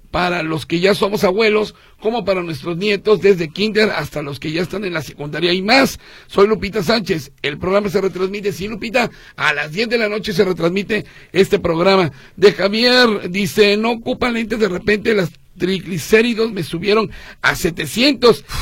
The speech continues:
y de ahí las letras pequeñas las veo borrosas. ¿Ocupo operación para volver a ver normal?".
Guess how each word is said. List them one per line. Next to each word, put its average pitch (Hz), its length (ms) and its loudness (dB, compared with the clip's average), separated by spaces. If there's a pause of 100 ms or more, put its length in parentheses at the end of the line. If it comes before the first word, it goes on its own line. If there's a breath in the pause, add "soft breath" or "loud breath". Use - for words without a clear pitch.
y 202 80 0
de 196 100 2
ahí 214 200 4
las 254 160 2
letras 226 400 -2
pequeñas 214 480 0
las 196 120 -2
veo 202 240 4
borrosas. 175 720 -2 (260 soft breath)
¿Ocupo 196 300 -2
operación 202 460 -2
para 208 140 2
volver 180 260 -2
a 190 60 0
ver 190 120 -4
normal?". 190 400 -2